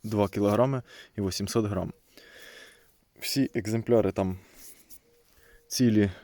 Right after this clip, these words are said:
ціленькі. Оце єдина динька, бачите, взялась такими,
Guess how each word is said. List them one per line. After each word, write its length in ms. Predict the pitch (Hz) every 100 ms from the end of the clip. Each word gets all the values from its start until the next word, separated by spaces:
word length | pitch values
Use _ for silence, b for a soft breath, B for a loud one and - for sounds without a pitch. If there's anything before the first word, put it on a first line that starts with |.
| B
ціленькі. 640 | - 110 127 160 - 170 147 B -
Оце 320 | 104 117 113
єдина 380 | 107 107 107 101
динька, 300 | 101 131 -
бачите, 320 | 95 95 -
взялась 320 | 92 101 98 -
такими, 360 | - 98 98